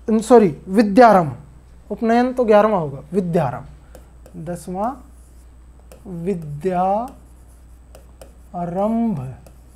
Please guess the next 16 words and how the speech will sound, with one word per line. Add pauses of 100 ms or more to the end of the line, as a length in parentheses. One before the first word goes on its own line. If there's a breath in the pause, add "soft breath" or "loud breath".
(800)
संस्कार, (2500)
विद्यारंभ
संस्कार (400 loud breath)
यानी (400 soft breath)
बच्चे
की
पढ़ाई
शुरू
करवाना, (420)
जो
उसको
प्रारंभिक
वर्णमाला
का
ज्ञान
देना,